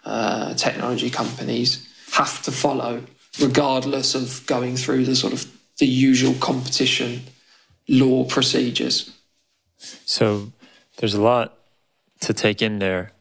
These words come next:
Speaker 2: And I think I wanna start with the D S A and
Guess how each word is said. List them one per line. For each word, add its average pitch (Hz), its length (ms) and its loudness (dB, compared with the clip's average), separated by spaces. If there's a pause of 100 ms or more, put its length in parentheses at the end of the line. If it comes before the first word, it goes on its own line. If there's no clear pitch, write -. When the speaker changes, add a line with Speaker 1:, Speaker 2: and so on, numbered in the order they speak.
(120)
Speaker 2:
And 101 340 0
I 95 100 0
think 73 340 -2 (380)
I 113 80 0
wanna 113 140 2
start 113 440 0
with 107 180 -6
the 107 80 -2
D 107 200 2
S 101 240 0
A 104 460 4 (720)
and 104 640 0